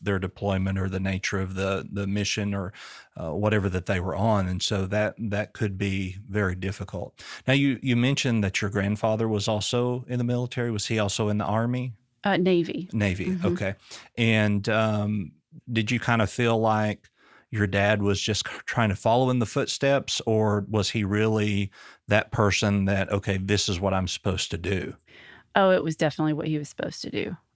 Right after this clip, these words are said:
Speaker 2: Uh, it was, it's very clear. And especially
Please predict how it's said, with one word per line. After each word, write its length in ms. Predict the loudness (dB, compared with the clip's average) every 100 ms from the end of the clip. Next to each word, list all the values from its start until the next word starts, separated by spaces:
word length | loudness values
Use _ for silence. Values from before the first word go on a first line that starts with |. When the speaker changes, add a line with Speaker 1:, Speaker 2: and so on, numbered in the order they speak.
| -4
Speaker 2:
Uh, 360 | 0 4 2 0
it 280 | -2 -2 -2
was, 260 | -4 -6 -10
it's 220 | -6 -6 -2
very 300 | -2 -2 -4
clear. 420 | -4 0 0 0
And 140 | -2
especially 640 | -2 0 0 2 0 0